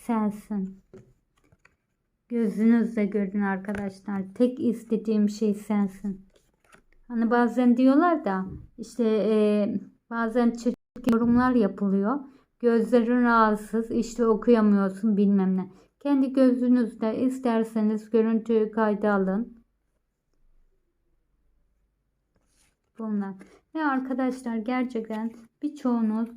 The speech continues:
devam edecek bu ilişkiyi. Yani bu ilişki bitmemiş. Tamam değil, devam. Çünkü bu kadar güzel kartlara ben nasıl bitti diyeyim, diye, diyemem ki. Ama tabii ki güç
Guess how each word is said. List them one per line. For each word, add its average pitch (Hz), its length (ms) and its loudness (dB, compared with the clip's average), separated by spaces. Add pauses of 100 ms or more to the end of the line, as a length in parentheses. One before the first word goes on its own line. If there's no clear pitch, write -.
(640)
devam 226 420 -2
edecek 202 560 -4
bu 220 160 0
ilişkiyi. 190 760 -4
Yani 240 340 2
bu 269 140 2
ilişki 240 560 0
bitmemiş. 208 600 -6 (380)
Tamam 233 420 0
değil, 196 340 0
devam. 196 400 -2 (720)
Çünkü 254 540 -2 (140)
bu 262 80 -8
kadar 247 360 0
güzel 233 520 -2
kartlara 233 640 -2
ben 226 240 2
nasıl 254 460 -2
bitti 202 400 -6
diyeyim, 208 360 -8 (180)
diye, 226 280 -2 (240)
diyemem 302 440 -2
ki. 196 160 -6 (240)
Ama 381 200 -4
tabii 349 320 -2
ki - 360 -6
güç 381 300 4